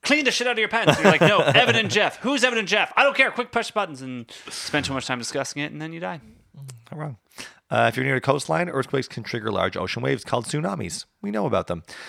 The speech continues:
Speaker 2: If you're near a coastline in a high-risk area during a strong earthquake, immediately move inland or to higher ground and remain there until officials declare the area safe.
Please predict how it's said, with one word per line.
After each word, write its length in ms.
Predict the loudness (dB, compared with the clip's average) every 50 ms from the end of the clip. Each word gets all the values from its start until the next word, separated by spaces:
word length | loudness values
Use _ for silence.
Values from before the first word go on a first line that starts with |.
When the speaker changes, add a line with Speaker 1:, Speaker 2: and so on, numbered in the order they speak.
| -16 -16 -16
Speaker 2:
If 80 | -8 -4
you're 120 | -2 -2
near 180 | 0 0 0 0
a 40 | 0
coastline 420 | 2 0 0 0 0 0 0 2 2
in 80 | 2
a 80 | 0 0
high-risk 420 | 2 2 2 2 0 -2 -2 -2 0
area 280 | 0 2 2 2 0
during 220 | -2 -4 -4 -4 -4
a 20 |
strong 300 | -6 -6 -2 0 0 0
earthquake, 460 | 0 -2 -6 -6 -4 -4 -4 -4 -4 -6
immediately 460 | -10 -8 -4 -4 -4 -4 -4 -4 -6 -6
move 260 | -4 -4 -4 -4 -6 -8
inland 480 | -10 -8 -8 -6 -4 -4 -4 -4 -6 -8
or 120 | -10 -10
to 160 | -8 -6 -8 -6
higher 260 | -4 -4 -4 -4 -4
ground 360 | -4 -4 -4 -4 -4 -6 -10
and 100 | -10 -8
remain 300 | -6 -6 -6 -6 -6 -6
there 240 | -6 -6 -6 -8 -8 -8
until 280 | -10 -10 -8 -8 -8
officials 340 | -6 -8 -8 -10 -10 -12 -12
declare 260 | -14 -10 -8 -6 -6
the 160 | -6 -6 -6
area 220 | -6 -6 -6 -6 -8
safe. 300 | -8 -8 -10 -10 -14